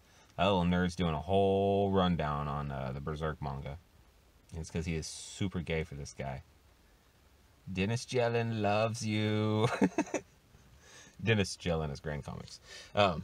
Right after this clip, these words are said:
<clears throat> and, all right. I'm not gonna spoil the last couple pages because it,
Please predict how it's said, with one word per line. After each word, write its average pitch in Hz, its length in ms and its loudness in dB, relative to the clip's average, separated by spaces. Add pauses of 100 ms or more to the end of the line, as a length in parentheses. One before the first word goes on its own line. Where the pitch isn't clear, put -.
(100)
<clears throat> - 60 -20 (1800)
and, 123 400 0 (460)
all 90 80 2
right. - 240 0 (200)
I'm 98 60 2
not 113 80 6
gonna 120 120 4
spoil 107 220 6
the 95 60 4
last 87 240 4
couple 80 160 -6
pages 71 420 -6
because 78 320 -4
it, 60 120 -8